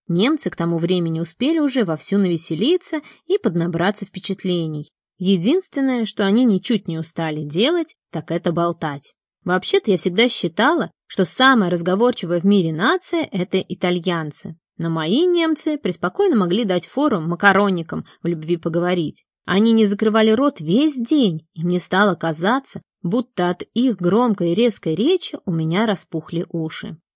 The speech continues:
Единственной пользой от нескончаемой болтовни развязных баварцев были описания германской жизни. От их живоописательных сравнений у меня к вечеру стало складываться впечатление, будто я сама побывала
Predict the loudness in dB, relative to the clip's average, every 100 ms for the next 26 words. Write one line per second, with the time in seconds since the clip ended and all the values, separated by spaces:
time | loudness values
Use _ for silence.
0 | _ -2 0 2 0 0 -2 -2 -2 0
1 | 0 0 -4 -4 -4 -2 0 0 2 2
2 | 2 0 0 0 0 2 2 2 0 0
3 | 0 2 0 0 -4 0 -2 -4 -10 _
4 | _ -6 4 4 4 2 -4 -2 0 2
5 | 0 0 0 -4 -2 -2 0 0 -2 -4
6 | -8 -10 -18 _ _ -6 -6 0 2 2
7 | 0 2 2 0 -6 -2 0 0 -2 -4
8 | -4 -4 -4 0 0 2 0 -2 -8 _
9 | -2 2 2 0 0 2 2 0 -4 -2
10 | 0 0 0 2 2 2 -2 -6 -8 -4
11 | -2 0 2 2 2 0 2 0 2 -2
12 | -4 -2 2 2 0 -2 -2 2 2 2
13 | -2